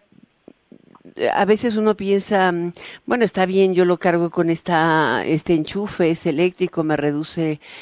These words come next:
el, el, el consumo de, de C O dos, pero, em, pero la energía con la que, la energía que nos llega no es necesariamente limpia, ni la mezcla, ¿no?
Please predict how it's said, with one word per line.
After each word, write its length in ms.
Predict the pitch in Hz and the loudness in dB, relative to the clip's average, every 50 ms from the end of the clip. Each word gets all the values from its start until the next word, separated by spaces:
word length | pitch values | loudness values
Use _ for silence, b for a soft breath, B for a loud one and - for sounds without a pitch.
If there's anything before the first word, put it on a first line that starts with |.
| B B B | B B B
el, 300 | - 165 160 151 160 - - | -2 -2 0 0 -2 -2 0
el, 400 | - 160 143 147 151 147 139 - | 0 0 0 0 -2 -2 -2 -4
el 140 | 104 147 143 | -4 -6 -4
consumo 580 | - 156 156 160 - 170 165 175 170 165 156 | -4 -4 -4 -4 -4 -4 -2 0 2 0 0
de, 320 | 147 143 151 143 131 135 139 | 0 0 0 0 0 -2 -2
de 520 | - - 104 143 139 147 143 143 143 143 | -4 -6 -8 -6 -2 0 0 0 0 -2
C 220 | - - - 170 165 | -4 -2 0 0 2
O 100 | 165 151 | 2 2
dos, 280 | 170 175 196 208 - | 2 2 2 0 -4
pero, 440 | - - 175 151 151 139 139 135 139 b b b b b b b b b b b _ - - | -2 -2 0 2 2 0 0 -2 -4 b b b b b b b b b b b _ -12 -8
em, 480 | - 143 147 143 139 135 135 131 - - _ _ _ _ _ b b b b b | -6 -4 -4 -4 -4 -6 -8 -10 -12 -16 _ _ _ _ _ b b b b b
pero 240 | - 175 170 175 165 | 0 2 4 4 4
la 100 | 165 175 | 4 4
energía 400 | 165 165 165 156 - 202 208 220 | 4 2 0 0 0 0 0 0
con 180 | - 240 208 | 2 0 0
la 100 | 175 160 | 0 0
que, 340 | 151 - 156 151 143 - - | -2 -2 -4 -4 -2 -2 -2
la 120 | 151 151 151 | 0 0 0
energía 380 | 151 151 156 151 143 185 190 | 2 2 0 -2 0 -2 -2
que 100 | - 226 | -2 -2
nos 200 | 196 175 156 156 | -4 -4 -4 -2
llega 240 | 147 160 175 190 185 | -2 0 2 2 0
no 100 | 170 170 | 0 0
es 120 | 170 160 | -2 -2
necesariamente 760 | 160 170 156 - 143 147 160 156 165 151 156 156 156 - 143 | -2 -4 -4 -4 -6 -4 -2 -2 0 0 -2 -2 -2 -4 -4
limpia, 400 | 135 156 190 220 226 - 196 160 | -2 -2 -4 -4 -2 0 0 2
ni 140 | 147 147 147 | 2 0 0
la 120 | 147 143 | 0 0
mezcla, 480 | 143 160 196 254 - - - 233 175 151 | 0 0 0 0 -2 -6 -4 -2 -2 -2
¿no? 280 | 147 156 175 208 302 | -2 -2 -2 -4 -4